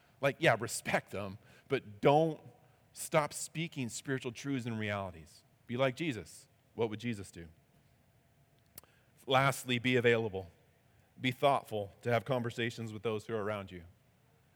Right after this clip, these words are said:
I thought I was just going to lunch with Joe. Norman was there,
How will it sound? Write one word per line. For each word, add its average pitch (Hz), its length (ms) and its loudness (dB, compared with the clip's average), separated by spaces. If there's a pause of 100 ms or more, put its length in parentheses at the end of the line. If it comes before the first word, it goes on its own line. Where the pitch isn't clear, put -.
I 135 100 6
thought 147 160 4
I 139 40 8
was 123 120 0
just 120 160 -8
going 123 220 0
to 98 60 -8
lunch 117 220 -4
with 110 100 -8
Joe. 110 340 -2 (1300)
Norman 120 340 -4
was 120 120 -6
there, 123 260 0